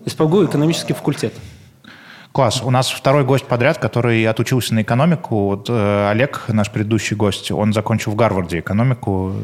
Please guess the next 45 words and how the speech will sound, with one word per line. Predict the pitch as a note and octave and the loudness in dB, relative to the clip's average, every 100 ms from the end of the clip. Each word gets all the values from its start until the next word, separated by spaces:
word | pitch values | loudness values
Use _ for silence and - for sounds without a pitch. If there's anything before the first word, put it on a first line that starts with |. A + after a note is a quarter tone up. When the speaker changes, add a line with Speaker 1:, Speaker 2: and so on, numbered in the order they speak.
| A2 - - - | -8 -12 -12 -10
Speaker 2:
такой | G2 F2+ | -6 -6
товарищ. | E2+ G2 F#2+ F2+ - | -2 0 0 -2 -2
Поэтому | G2 G#2 G#2 G2 | -4 -2 -2 -2
можно | F#2 F#2+ A2+ G#2 A2+ | -2 -2 0 2 2
ставить | G#2+ - G#2+ F#2+ | 0 0 0 0
вас | G#2 - | -2 -2
в | G2 | -2
одну | G#2 G2+ | 0 2
линию | A2 A2+ F2+ | 2 2 0
и | |
говорить | F#2 G2 - | 0 -2 -4
то, | - | -6
что | - | -2
мы | G2 | 0
говорим | G2 G2 F#2+ | 0 0 -4
в | |
целом | - G2 F2+ | -2 0 0
с | - | -2
экономистами. | - G#2 G2 - - D#3+ | -2 0 0 0 -2 0
Speaker 1:
С | |
экономистами, | F3 E3 D3 B2 B2+ B2+ | 2 2 2 0 -2 0
да. | B2+ B2 | 0 2
Speaker 2:
Да. | G#2 | 2
Speaker 1:
Но | D3 | 4
я | F3 G3 | 2 2
тебе | E3+ | 2
хочу | D#3 D#3 D#3+ | 0 -2 -4
сказать, | - D3+ D3 D3 | -2 0 0 2
ноль | E3 E3 C3 | 2 2 2
часов | - - C3 A#2 | -2 -2 -2 -2
в | - A2 | -8 -6
своей | - B2+ A#2+ | -2 0 2
жизни | D#3+ D#3+ | 0 2
я | A#2+ | 0
проработал | A#2 A#2+ B2 B2+ A#2 G#2+ | -2 -2 0 0 -2 -4
по | - A2 A2 G#2+ A2 | -6 -4 -2 -2 -2
специальности. | G#2 - - E3+ D#3 C3+ - G#2 - - - - - - | -6 -8 -2 2 2 -2 -6 -10 -12 -20 -18 -18 -12 -4
А, | A#2+ A#2 A#2 | 0 2 2
единственное, | A#2 C3 A#2 B2 A2+ | 0 -2 -2 -4 -4
проходил | B2 B2+ B2 A#2+ | -2 -2 -2 -2
практику | B2+ A#2+ - - | -2 -2 -4 -4
во | A2 | -4
время | A2 A2+ A2 G#2+ | -2 0 0 -2
у-, | G#2+ C#3 A#2 | -2 -2 -4
учебы | A2 B2 G2+ G#2 | -4 -6 -4 -6